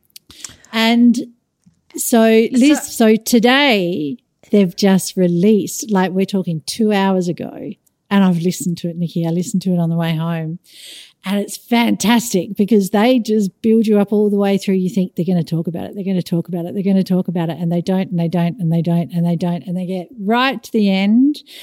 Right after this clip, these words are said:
Speaker 1: And he talks about it in the most, uh, what would you say,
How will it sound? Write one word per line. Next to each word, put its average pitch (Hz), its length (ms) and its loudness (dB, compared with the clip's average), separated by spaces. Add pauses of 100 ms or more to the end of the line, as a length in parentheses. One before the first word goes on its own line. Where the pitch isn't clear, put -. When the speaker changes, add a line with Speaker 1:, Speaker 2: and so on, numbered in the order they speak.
(520)
Speaker 1:
And 190 480 -2 (160)
he 185 600 2
talks 320 680 -2
about 240 360 0
it 226 200 0 (140)
in 190 140 0
the 196 80 0
most, 190 680 -4 (180)
uh, 170 600 -6 (720)
what 214 200 0
would 180 180 -6
you 165 100 -12
say, 165 760 -12